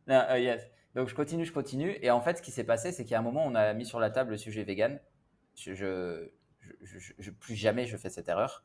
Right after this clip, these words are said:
mais plus jamais. En fait, je sais pas pourquoi, euh, on rigolait sur un truc. Euh, moi, je la traite de spéciste parce que, bah, spécisme, en fait, c'est de, de privilégier certaines, euh, certaines, certains animaux plutôt que d'autres. Par exemple, tu vas tuer, euh, les cafards, mais par contre, tu vas, tu vas respecter les vaches, tu vois, enfin, des trucs comme ça.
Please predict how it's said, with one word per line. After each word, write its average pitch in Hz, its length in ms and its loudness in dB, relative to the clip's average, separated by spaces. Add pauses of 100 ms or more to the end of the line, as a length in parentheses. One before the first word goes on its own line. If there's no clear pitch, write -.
mais - 120 -6
plus - 200 -10
jamais. 101 340 0 (320)
En 101 80 0
fait, 113 100 6
je 113 60 -4
sais 104 80 -8
pas 104 120 6
pourquoi, 117 460 6
euh, 92 160 2
on 92 80 -4
rigolait 107 320 -2
sur 98 200 -2
un 98 60 4
truc. 120 320 -8
Euh, 87 140 -2 (380)
moi, 101 100 -2
je 101 80 -4
la 101 80 4
traite 107 220 0
de 95 100 -2
spéciste 104 580 -4
parce - 200 -6
que, 90 220 -4
bah, 87 160 -2
spécisme, 110 540 -8
en 92 80 -4
fait, 104 220 -6
c'est - 160 -8
de, 85 220 -4
de 87 120 -12
privilégier 107 720 -2
certaines, 101 420 -2
euh, 90 220 0 (220)
certaines, 101 600 -4
certains 110 420 0
animaux 104 280 2
plutôt 107 280 -4
que 95 60 -4
d'autres. 120 280 2
Par 90 140 6
exemple, 98 200 0
tu 98 120 -4
vas 92 80 2
tuer, 104 280 2
euh, 87 180 6
les 92 140 0
cafards, 101 400 6
mais 92 120 -4
par - 180 2
contre, 110 160 -4
tu 101 140 -10
vas, 87 280 6
tu - 160 -10
vas 92 280 8
respecter - 420 -4
les 98 120 2
vaches, 107 260 8
tu - 100 -14
vois, 95 120 2
enfin, 90 180 0
des 90 80 -4
trucs - 180 -12
comme 95 140 4
ça. 101 200 4